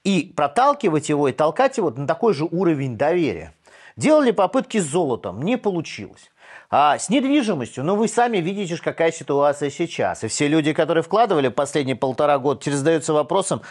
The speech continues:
а что я с ней буду делать при таких раскладах? И самое главное, что когда они посмотрят на цены недвижимости в доллары, вот, <clears throat> вот график, то видно, что на самом деле лучше бы они их держали всё это в долларах. Поэтому, чтобы доллар исчез,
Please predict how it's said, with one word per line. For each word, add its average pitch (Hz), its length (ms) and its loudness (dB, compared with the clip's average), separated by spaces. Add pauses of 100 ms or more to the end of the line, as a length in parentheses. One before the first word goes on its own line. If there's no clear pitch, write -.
(140)
а - 60 -8
что 180 140 -2
я 170 60 0
с 175 60 -16
ней 160 120 -4
буду 160 240 -2
делать 104 440 -10 (600)
при 135 100 -4
таких 139 300 -2
раскладах? 139 560 -2 (560)
И 262 220 4
самое 262 380 2
главное, 262 340 2
что 165 100 -6
когда 214 180 4
они 208 120 0
посмотрят 202 580 -2
на 165 160 0
цены 180 420 0
недвижимости 139 680 -4
в 233 60 -6
доллары, 254 320 4
вот, 156 340 -2
<clears throat> - 60 -20
вот 139 580 -4
график, 247 500 2 (360)
то 240 160 4
видно, 247 400 0
что 190 140 -2
на 202 160 2
самом 247 340 0
деле 208 240 2
лучше 170 300 0
бы 220 100 2
они 190 160 0
их 165 80 -6
держали 120 440 0
всё 123 180 -6
это 120 160 -2
в 190 100 -4
долларах. 175 460 -2 (500)
Поэтому, 165 540 2
чтобы 269 480 4
доллар 165 640 2
исчез, 196 720 -2